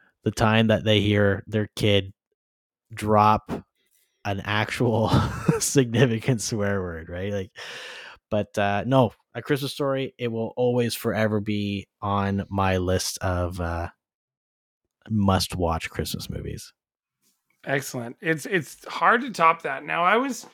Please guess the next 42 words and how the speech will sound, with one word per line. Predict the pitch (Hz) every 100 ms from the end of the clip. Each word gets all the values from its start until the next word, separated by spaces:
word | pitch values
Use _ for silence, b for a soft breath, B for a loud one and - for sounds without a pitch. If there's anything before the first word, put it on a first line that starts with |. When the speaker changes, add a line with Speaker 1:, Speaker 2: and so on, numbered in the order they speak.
| b b _
Speaker 2:
I | 185
was | 214 214
in | 233
between, | 220 - 165 120
because | 127 147 156
my | 165
next | 190 -
movie, | 214 208 208
I | 175
was | 151
gonna | 175 151
either | 156 208
pick | 220 233
a | 180
Christmas | - - 220 - 247 -
movie | 240 240 254 247 b b b b -
or | 185 180
a |
Christmas | 170 - 220 220 190
adjacent, | 180 143 147 156 160 - 151 - -
Christmas | 214 190 220
adjacent | 180 151 147 135 131 131
movie, | 123 120 117 120 b b b b -
because | 160 -
so | 202
many | 196
people | 160 170 160
think | 160 151
Die | 143 143
Hard | 135 135
is | 123
no | 127
longer | 123 120 113
a |
Christmas | 113 127 117 120 -
movie. | 107 110 _ _ _ b b b -
Speaker 1:
But | 107
it |
takes | 107 117
place | 123 127
at | 104 87
Christmas. | 90 - 87 -